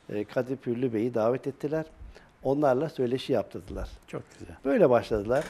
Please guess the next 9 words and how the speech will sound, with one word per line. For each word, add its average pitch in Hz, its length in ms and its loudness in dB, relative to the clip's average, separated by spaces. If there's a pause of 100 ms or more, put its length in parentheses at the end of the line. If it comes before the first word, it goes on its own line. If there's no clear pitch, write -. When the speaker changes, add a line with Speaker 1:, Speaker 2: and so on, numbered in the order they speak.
(360)
Speaker 1:
Hem, 190 200 0 (380)
e, 131 200 -2
ilgileri 151 540 4
hem 160 120 2
merakları, 143 680 2
e, 117 120 -2
giderilmiş 123 540 -2
oluyor. 110 260 -4 (600)
E, 139 200 -2